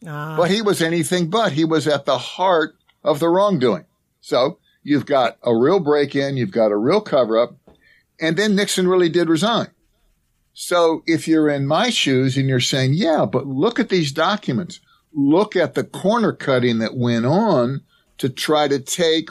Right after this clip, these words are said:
Speaker 2: what was originally described as a third-rate burglary
Speaker 1: Right.
Speaker 2: and turn it into something that drove Nixon from office and imprisoned two dozen of his aides."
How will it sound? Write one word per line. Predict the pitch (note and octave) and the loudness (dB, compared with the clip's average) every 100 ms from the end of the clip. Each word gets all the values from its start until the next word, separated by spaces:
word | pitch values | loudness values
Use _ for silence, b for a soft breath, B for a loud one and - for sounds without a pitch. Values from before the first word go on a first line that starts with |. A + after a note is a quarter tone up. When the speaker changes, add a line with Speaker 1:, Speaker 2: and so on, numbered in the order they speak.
| - | -2
Speaker 2:
what | B2 - | -2 0
was | C#3 B2+ B2+ | 0 0 2
originally | A#2+ A#2 C3+ C#3 C#3+ | 2 2 0 0 0
described | C#3 C3+ - A#2+ A#2 A#2+ | 0 -2 0 0 2 0
as | B2 | -2
a | B2+ | -4
third-rate | B2+ C3 D3+ D3+ D3+ D#3+ | -2 0 2 2 0 2
burglary | C3+ A#2 C3 F#2 A2 F3+ _ _ _ _ _ | 2 2 2 -2 -4 -6 _ _ _ _ _
Speaker 1:
Right. | E3+ E3+ E3+ | -14 -14 -4
Speaker 2:
and | F3+ B2+ | -2 -2
turn | - D#3+ | -2 0
it | D3+ D3 | 2 2
into | G#3+ A3+ | 0 0
something | G3 D#3 C3 D3 D3+ | -2 -2 -2 0 -2
that | A#2+ | -2
drove | G#2 C3 F#3 | 0 2 2
Nixon | D#3 D#3+ - D3 | 0 -2 -4 -6
from | D#3+ D3+ | -2 0
office | C3 A2+ D3+ D3 | 0 0 -2 -2
and | C3+ C3 | 0 0
imprisoned | B2 - C3+ B2 C#3+ C3+ | -2 0 0 0 -2 -2
two | D3+ | -2
dozen | C3+ B2+ B2 B2+ | 0 0 0 -2
of | B2+ | -2
his | C3 | -2
aides." | F#3+ A3+ B2 G2+ - | 0 0 0 -2 -8